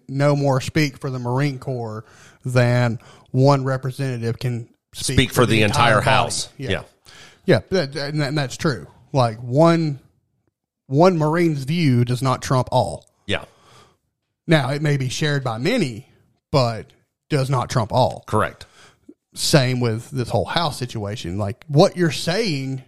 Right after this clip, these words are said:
Speaker 1: you might believe wholeheartedly, and many other people might believe it too.
Speaker 2: Yeah.
Speaker 1: But it does not trump the entire body.
Speaker 2: Yeah. You as an individual have the right to think, feel,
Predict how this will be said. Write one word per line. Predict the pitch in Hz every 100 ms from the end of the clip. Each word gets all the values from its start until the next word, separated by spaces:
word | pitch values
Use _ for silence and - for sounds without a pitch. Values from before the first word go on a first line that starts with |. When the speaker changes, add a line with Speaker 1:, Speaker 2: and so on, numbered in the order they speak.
| _ -
Speaker 1:
you | 156 170
might | 143 139 135
believe | 131 135 131
wholeheartedly, | 123 110 202 247 147 127 104 80 - _ _ _ _ _ _ _ _ -
and | 139 135 127 113 - _ _
many | 151 151 170 190 160
other | 151 131
people | 165 135
might | 135 120
believe | 123 123 104
it | -
too. | 262 233 110 -
Speaker 2:
Yeah. | 131 113 - _ _ _ -
Speaker 1:
But | 147
it | 127
does | 143 139
not | 127 -
trump | - 190 143 113 - - _ _ -
the | 131
entire | 120 120 123 107
body. | 120 151 139 123 98 -
Speaker 2:
Yeah. | 117 90 - - - - -
You | 95 131 254 262 254 240 -
as | 160 135
an | 156 143
individual | 147 160 139 123 107 92 85 82
have | - 139 139 135
the | 117
right | 107 101 101 -
to | 101 92 80
think, | - 143 165 160 - - _ _
feel, | - - 143 135 131 127